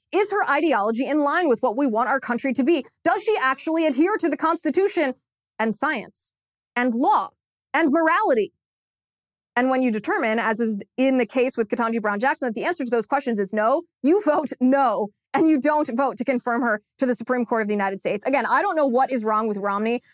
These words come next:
but he's acting more like a Democrat than a Republican. Not only is he gonna confirm Ketanji Brown Jackson, he voted against repealing Biden's T S A mask mandate, the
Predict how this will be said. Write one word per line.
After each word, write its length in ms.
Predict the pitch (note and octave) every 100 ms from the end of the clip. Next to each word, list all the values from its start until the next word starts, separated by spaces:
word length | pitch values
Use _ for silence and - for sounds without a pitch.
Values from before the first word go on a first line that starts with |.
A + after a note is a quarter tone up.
| _ A3
but 260 | B3 A#3 -
he's 240 | C4+ D4+
acting 400 | C4+ D#4+ F#4 D#4+
more 380 | B3+ C4+ D#4 - _ _ _
like 220 | B3 C#4 B3
a 40 |
Democrat 460 | A3 B3 - C#4 B3
than 80 |
a 40 | G#3+
Republican. 540 | G3+ A3+ A#3 B3+ C#4+
Not 180 | A3+ C#4
only 240 | C#4 D4+
is 80 | D#4+
he 100 | D4+
gonna 140 | B3+ A3
confirm 400 | G#3+ G#3+ A3+ B3
Ketanji 380 | - A3 G#3+
Brown 220 | G#3 G3 G3+
Jackson, 340 | G#3 G#3+ C4
he 80 | A#3+
voted 320 | A3+ D#4 D4+
against 540 | A#3 G3+ B3+ - - _ _ _ -
repealing 720 | B3+ - C#4 C#4 D4+ D#4+ B3
Biden's 480 | A3 G#3 A#3+ A#3+ -
T 220 | - C4+
S 160 | C4 -
A 120 | B3
mask 360 | G#3+ G3+ A3 B3+
mandate, 460 | B3+ C4 C4 C4
the 320 | G#3+ G3+ G3